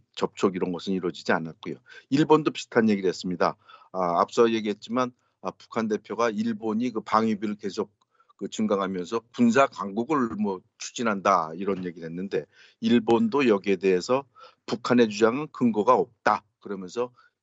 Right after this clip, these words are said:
유엔 안보리 결의에 근거해서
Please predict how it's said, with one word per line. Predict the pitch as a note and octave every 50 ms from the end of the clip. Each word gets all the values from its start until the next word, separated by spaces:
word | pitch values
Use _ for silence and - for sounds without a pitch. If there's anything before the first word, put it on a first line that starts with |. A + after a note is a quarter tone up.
| _
유엔 | G#2 G#2+ G#2+ A2+ A#2+ B2+ C3 B2+
안보리 | G#2+ G2+ G2+ G2 F2+ F#2 G2 G2 A#2 A2
결의에 | - - G#2+ F#2+ F#2+ G#2 G2+ F#2+ F#2+
근거해서 | - - F#2+ F#2+ F2 F2+ F2+ E2+ E2 - - B2 C3+ C#3